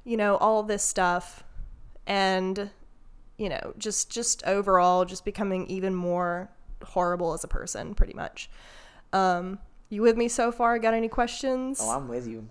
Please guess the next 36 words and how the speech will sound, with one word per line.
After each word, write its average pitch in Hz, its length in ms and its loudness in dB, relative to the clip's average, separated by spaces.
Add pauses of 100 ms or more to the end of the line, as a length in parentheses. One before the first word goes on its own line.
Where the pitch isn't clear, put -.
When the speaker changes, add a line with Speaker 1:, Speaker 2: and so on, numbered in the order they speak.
Speaker 1:
Okay. 120 300 4
Speaker 2:
I'm 139 140 4
just 131 160 0
waiting 127 220 2
for 120 80 -6
the 113 80 -6
punchline. 131 560 2 (140)
Speaker 1:
Okay, 233 280 6
well, 185 160 0
here 254 200 4
it 226 80 -2
comes. - 480 -2 (160)
Speaker 2:
Oh, 214 120 -6
God. 113 380 -10 (100)
Speaker 1:
So 269 260 2
J 339 300 6
R 220 540 6 (500)
was 220 220 0
the 240 140 2
one 196 600 2 (680)
that 190 200 0
brought 185 460 4 (680)
this 165 320 -2
plan 165 340 -2
up 156 220 -6
in 175 80 -6
the 160 100 -6
first - 380 -10
place. - 240 -8
And 190 100 -4
I 196 40 2
wanna 233 200 6
make 277 200 2
that - 360 0
very 202 440 0
clear. 165 580 -8